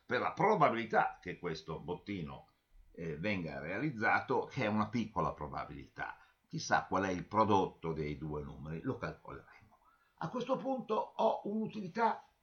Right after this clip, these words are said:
ho, diciamo, una differenza attesa, un guadagno atteso nel benessere collettivo a cui tengo.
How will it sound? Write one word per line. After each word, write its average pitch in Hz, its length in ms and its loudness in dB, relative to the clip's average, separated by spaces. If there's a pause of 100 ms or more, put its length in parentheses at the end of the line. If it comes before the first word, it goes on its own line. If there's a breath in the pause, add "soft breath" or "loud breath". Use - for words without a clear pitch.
(440)
ho, 196 200 4
diciamo, 180 640 2
una 143 320 4
differenza 156 840 4
attesa, 135 580 0
un 135 220 4
guadagno 139 760 8
atteso 76 600 -10
nel 76 180 -4
benessere 78 720 -4 (340 loud breath)
collettivo 92 840 0
a - 140 0
cui 92 280 0
tengo. 73 600 -8